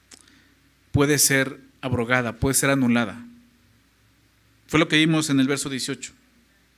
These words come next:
¿verdad? ¿Recuerdan? Déjame leerlo. "Queda pues abrogado el mandamiento anterior a causa de su debilidad e ineficacia". ¿Se acuerdan que lo vimos? Ve-, vemos cómo el sacerdocio está totalmente relacionado con la ley. Entonces, por eso en el verso doce dijo, "Porque cambiado el sacerdocio,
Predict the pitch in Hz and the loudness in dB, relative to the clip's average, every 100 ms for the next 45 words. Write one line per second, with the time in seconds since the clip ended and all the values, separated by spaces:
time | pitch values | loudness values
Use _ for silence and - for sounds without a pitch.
0 | _ - 117 160 160 135 170 240 127 139 | _ -8 -6 -4 -4 -2 -2 -4 -6 -2
1 | 123 135 92 - 160 180 175 170 170 156 | -2 -2 -8 -4 0 0 0 -2 -2 -4
2 | 135 135 151 165 156 151 156 156 180 170 | -2 0 0 2 2 4 2 2 0 -2
3 | 151 156 175 - - 131 139 139 156 143 | -2 -4 -6 -14 -6 -4 -2 -2 -2 -2
4 | 151 151 147 139 143 139 135 131 123 - | 0 2 2 0 0 0 0 -2 -4 -8
5 | 226 - 139 _ - 147 151 180 156 156 | -8 -8 -12 _ -14 -6 -4 -2 -2 -4
6 | 247 - - _ _ _ _ _ _ _ | -6 -10 -20 _ _ _ _ _ _ _
7 | _ _ _ 156 160 180 202 - 190 190 | _ _ _ 0 4 4 4 2 0 2
8 | 175 151 156 160 220 220 277 339 - - | 0 -2 -4 -2 -2 -2 -6 -10 -20 -20
9 | - - 165 165 175 180 - 147 147 151 | -20 0 0 2 2 2 -2 -2 -2 -2
10 | 160 147 131 156 160 120 156 156 170 165 | 0 0 0 0 -2 -4 -6 -6 -4 -2
11 | 170 151 165 185 170 180 175 160 156 160 | 0 2 0 0 0 -2 -2 -4 -4 -6
12 | 151 - - 147 151 190 196 185 190 185 | -6 -8 -2 0 2 0 -2 -4 -4 -4
13 | 165 165 | -4 -4